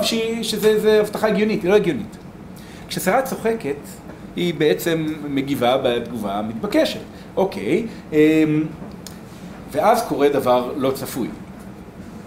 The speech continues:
"ואומר אדוני אל אברהם, למה זה צחקה שרה לאמור, האף אמנם, אמנם אלד ואני זקנתי?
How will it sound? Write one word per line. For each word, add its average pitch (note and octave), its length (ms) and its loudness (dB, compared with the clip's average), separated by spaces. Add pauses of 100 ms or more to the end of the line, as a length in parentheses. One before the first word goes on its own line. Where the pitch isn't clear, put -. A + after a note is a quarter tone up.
(1040)
"ואומר G3+ 300 6
אדוני A3+ 680 4 (460)
אל D3+ 160 8
אברהם, D3+ 640 4
למה D#3+ 280 4
זה E3+ 140 2
צחקה D#3 420 -2
שרה C#3+ 260 4
לאמור, C#3+ 320 6
האף C3+ 200 2
אמנם, C3 340 2 (340)
אמנם D3 360 4
אלד C#3 320 6 (360)
ואני C3+ 280 4
זקנתי? F#2+ 480 -4